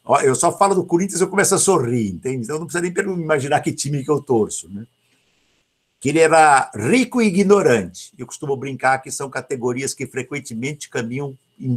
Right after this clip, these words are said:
em, em bom paralelo, entende? Né? Caminham em bom paralelo,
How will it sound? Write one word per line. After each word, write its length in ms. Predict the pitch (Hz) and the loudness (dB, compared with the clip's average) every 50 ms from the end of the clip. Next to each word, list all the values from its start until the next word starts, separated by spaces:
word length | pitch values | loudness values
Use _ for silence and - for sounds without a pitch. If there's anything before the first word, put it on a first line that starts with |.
| 123 - | -4 -6
em, 300 | - 147 151 156 208 160 | -6 -6 -6 -4 -4 -2
em 80 | 151 127 | 0 2
bom 240 | 113 175 185 185 - | 4 4 4 4 4
paralelo, 680 | 175 160 139 135 131 123 107 90 90 82 80 80 85 | 2 2 2 2 2 2 2 0 0 -2 -4 -6 -8
entende? 560 | 87 82 85 - 143 156 156 147 - - - _ _ _ _ _ _ _ _ _ - | -8 -10 -10 -8 -8 -8 -10 -12 -16 -20 -20 _ _ _ _ _ _ _ _ _ -12
Né? 160 | 117 131 127 _ _ | -12 -12 -12 _ _
Caminham 340 | _ - 139 - 127 127 135 | _ -16 -8 -4 -2 0 2
em 80 | 123 113 | 2 2
bom 240 | 95 110 120 117 107 | 4 4 2 2 2
paralelo, 520 | - 113 110 107 101 98 90 82 78 - | 0 0 2 2 0 0 -2 -4 -8 -12